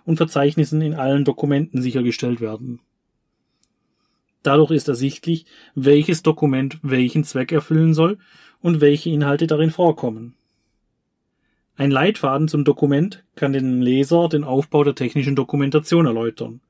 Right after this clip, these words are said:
Dieser dient als Navigationshilfe, um zu zeigen, was in welchem Teil der Dokumentation alles enthalten ist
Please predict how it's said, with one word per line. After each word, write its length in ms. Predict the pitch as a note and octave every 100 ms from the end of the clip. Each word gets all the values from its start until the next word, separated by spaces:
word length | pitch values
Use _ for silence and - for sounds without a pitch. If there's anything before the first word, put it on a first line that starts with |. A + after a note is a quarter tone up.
| _ _ _ _ _ _ _ _ _ _
Dieser 240 | D3+ D#3
dient 200 | D#3+ D#3
als 120 | D3 B2+
Navigationshilfe, 1120 | C3 B2 A#2+ - B2+ D3+ - F#3+ F3+ A3 A3 _ _ _ _
um 120 | E3+
zu 140 | D#3+ D#3
zeigen, 500 | - B2 C3+ E3 D#3
was 160 | C3
in 140 | D3 B2
welchem 260 | B2+ C3+
Teil 220 | A#2+ B2+
der 100 | B2
Dokumentation 880 | A#2+ B2 - A#2+ A#2+ A#2+ - - A#2+
alles 240 | B2 A#2+
enthalten 480 | A2+ A2+ B2 B2+ -
ist 400 | D#3+ G3+ - -